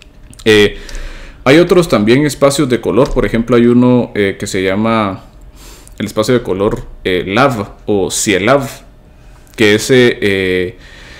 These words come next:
como que reconoce muy bien los colores, eh, púrpuras, ¿verdad? Tiene ahí unas, eh, unas particularidades, este, eh, distintas, ¿verdad? Ese espacio de color.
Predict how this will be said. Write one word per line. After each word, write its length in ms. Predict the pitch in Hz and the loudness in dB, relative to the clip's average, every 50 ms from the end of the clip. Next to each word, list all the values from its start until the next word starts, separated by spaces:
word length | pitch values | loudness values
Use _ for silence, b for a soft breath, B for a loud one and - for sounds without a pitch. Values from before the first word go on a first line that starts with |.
| B B B - | B B B -4
como 200 | - 120 110 107 | -2 0 0 0
que 140 | 110 120 104 | 0 0 0
reconoce 420 | 107 104 - 101 95 98 - - | 0 -2 -4 -4 -4 -4 -2 0
muy 200 | 123 120 120 120 | 2 4 4 2
bien 320 | 113 110 117 120 123 120 117 | 2 2 2 2 4 2 2
los 160 | 110 104 - | 0 -2 -4
colores, 520 | - 95 95 101 110 117 113 110 - - | -6 -4 -4 0 2 2 2 0 -2 -4
eh, 80 | 101 90 | -4 -6
púrpuras, 800 | - - - 170 170 165 - - - - - - - - - - - - - | -4 0 2 2 2 2 -2 -4 -4 -2 -4 -6 -10 -10 -12 -18 -20 -20 -14
¿verdad? 300 | - - 107 110 120 123 | -8 -6 -2 -2 -2 -2
Tiene 200 | - 123 123 127 | 0 0 2 4
ahí 120 | 127 123 127 | 4 4 4
unas, 560 | 127 127 131 123 117 - - - - - - | 4 2 2 0 -2 -4 -6 -10 -12 -12 -10
eh, 460 | - - 92 82 82 90 - - - - - - - - | -8 -6 -6 -6 -6 -8 -8 -10 -14 -18 -20 -20 -20 -14
unas 240 | - - 127 127 127 | -8 -6 -6 -6 -2
particularidades, 1000 | - 120 104 107 - 98 - 92 95 87 87 95 98 107 120 120 113 107 - - | -2 -4 -4 -4 -6 -10 -10 -8 -8 -6 -2 0 0 2 2 2 2 0 -2 -10
este, 560 | 98 - - - - - 90 85 92 101 117 - - - - - - - - - | -12 -12 -12 -12 -10 -8 -8 -8 -8 -10 -12 -16 -20 -20 -20 -20 -20 -20 -20 -16
eh, 500 | - - - 90 95 98 - - - 131 - - - - - | -12 -12 -10 -10 -10 -12 -12 -14 -16 -18 -20 -20 -20 -20 -16
distintas, 600 | - 110 110 104 - - 156 180 165 - 98 95 92 | -6 -4 -4 -4 0 0 0 0 2 0 -2 -4 -4
¿verdad? 200 | 92 92 104 113 | -4 -4 -4 -4
Ese 80 | 120 | -4
espacio 340 | 113 - - 117 - - 110 | -6 -4 -6 -6 -4 -4 -4
de 60 | - | -4
color. 280 | - 104 135 139 135 | -2 -2 -2 -2 -4